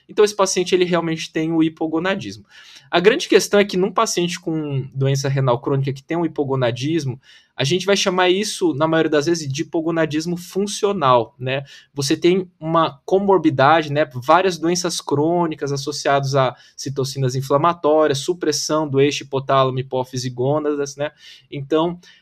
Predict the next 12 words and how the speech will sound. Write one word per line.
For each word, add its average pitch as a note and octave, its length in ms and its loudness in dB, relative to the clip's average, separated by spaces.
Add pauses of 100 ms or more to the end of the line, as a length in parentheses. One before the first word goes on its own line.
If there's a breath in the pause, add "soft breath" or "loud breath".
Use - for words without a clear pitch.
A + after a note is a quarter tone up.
acaba F#3 420 2
que G3 300 -2
não F3 160 4
é G3 60 2
como G3 180 -4
se - 80 -6
o F#3 60 -10
paciente F3 440 0
ele E3+ 140 2
tivesse E3 420 -2
destruído D#3+ 960 2
ali C#3 560 2